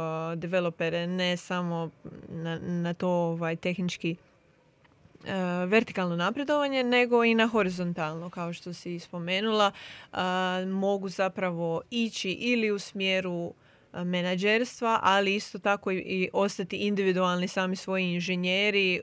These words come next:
i specijalizirati se, granati se u tom aspektu, e, inženjerstva koje im je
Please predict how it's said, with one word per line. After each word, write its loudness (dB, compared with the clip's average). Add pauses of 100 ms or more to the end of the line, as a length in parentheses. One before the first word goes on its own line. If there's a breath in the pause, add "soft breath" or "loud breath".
(460)
i -4
specijalizirati -4
se, 0
granati -2
se -8
u -4
tom -4
aspektu, -4 (360 loud breath)
e, -10 (200)
inženjerstva 0
koje 0
im -2
je -2